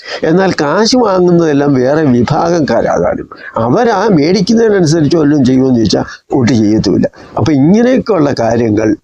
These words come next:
പ്രസംഗം മാത്രം പോരാ, പാവപ്പെട്ടവനും ജീവിക്കേണ്ട,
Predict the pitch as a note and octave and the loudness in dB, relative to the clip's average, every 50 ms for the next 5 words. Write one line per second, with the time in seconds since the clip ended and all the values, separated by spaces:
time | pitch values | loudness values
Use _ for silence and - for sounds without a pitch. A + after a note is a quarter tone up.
0 | _ _ _ _ - - - - _ _ _ _ _ _ _ _ _ _ _ _ | _ _ _ _ -20 -20 -20 -20 _ _ _ _ _ _ _ _ _ _ _ _
1 | _ - A#2 A#2+ A2+ - - C#3+ B2+ B2+ C#3 C#3 C3+ C3 B2 A#2+ A#2+ - G#2+ B2 | _ -6 -6 -4 -4 -2 -2 0 0 0 2 2 2 2 0 -2 -2 -4 -2 -2
2 | A#2 A2 G#2 G#2 A2 G2 G#2+ A2+ A#2+ - - - - _ _ _ _ _ _ _ | 0 0 0 0 0 -2 -2 -4 -6 -8 -12 -16 -20 _ _ _ _ _ _ _
3 | _ _ _ _ _ - G#2+ G#2+ A#2 B2+ C3+ B2 - B2+ G2 - A#2+ A2+ A#2 A2+ | _ _ _ _ _ -4 -4 -2 -2 -2 -2 -2 -4 -4 -4 -4 -2 -2 0 0
4 | A#2 A2 G2 F#2+ G2+ G#2+ G#2 A2+ G2 - - A2 G#2+ G#2 | 2 2 2 2 2 0 0 0 0 0 -2 0 0 0